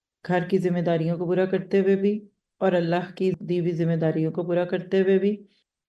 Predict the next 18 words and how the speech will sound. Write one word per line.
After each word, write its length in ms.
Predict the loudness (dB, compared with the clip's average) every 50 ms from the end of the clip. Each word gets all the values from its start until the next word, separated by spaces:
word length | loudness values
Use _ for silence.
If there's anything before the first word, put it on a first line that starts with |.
| _ _ _ _ _ -4 0
जैसा 340 | 2 4 4 4 2 0
कि 120 | 2 2 0
इस 120 | 0 0 -4
पारे 240 | -4 -2 -2 -2 -4
का 160 | -2 -4 -4
थीम 420 | -4 -4 -4 -4 -2 -2 0 -2 -2 -2
आपने 340 | -4 -4 -4 -4 -4 -4
काफी 320 | -2 -2 -2 -2 0 -2 -2
समझ 280 | 0 0 2 2 2 2
लिया, 360 | 2 2 2 2 2 0 -2 -6 -16 _ _ _ _ _ _ _ _ _ _ _ 2
हमारी 340 | 4 6 6 6 4 2 0
शरीयत 600 | -2 -2 -2 0 0 2 0 0 -2 -4 -10 _ -4
अदल 360 | -2 0 2 2 0 0 -4 -8 -10 -6
और 180 | -6 -4 -4 -2 -2
हया 260 | 0 2 2 2 0
का 180 | 0 0 -2 0
मजमुआ 540 | 0 -2 -2 -2 -2 -4 -2 -4 -4 -4
है, 180 | -4 -4 -6